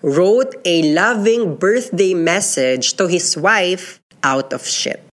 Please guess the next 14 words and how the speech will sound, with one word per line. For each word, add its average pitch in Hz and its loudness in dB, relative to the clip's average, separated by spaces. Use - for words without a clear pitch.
Yes, 139 -2
tae 143 -2
po, 117 -8
mga 120 -10
katable. - -8
So, 247 0
kung 233 2
ikaw 269 2
makakatanggap 254 0
noon, 208 2
hindi 196 0
mo 202 0
alam 185 2
kung 175 0